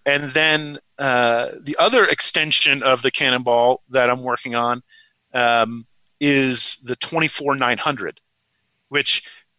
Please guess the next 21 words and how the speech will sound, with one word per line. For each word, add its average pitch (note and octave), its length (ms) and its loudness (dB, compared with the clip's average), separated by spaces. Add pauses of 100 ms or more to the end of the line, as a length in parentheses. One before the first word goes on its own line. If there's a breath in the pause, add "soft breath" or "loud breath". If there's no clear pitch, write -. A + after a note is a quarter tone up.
(340)
not B3+ 220 2
many A#3+ 140 2
people G#3 160 2
know F3 180 6
about. C3+ 260 4
So D#3 120 4
I'll, D#3 120 0
I'll E3+ 200 4
tell F3+ 180 2
you D#3 100 0
guys A#2 220 4
about F2+ 220 -6
it. - 260 -8
Um, C#3 320 -2 (1400 loud breath)
the, E3 120 -2 (300)
the, D3 220 -2 (260)
the D3+ 80 -4
twenty-four F#3+ 500 0
nine D3+ 200 0
hundred C#3 360 0 (120)
is, A#2 280 -4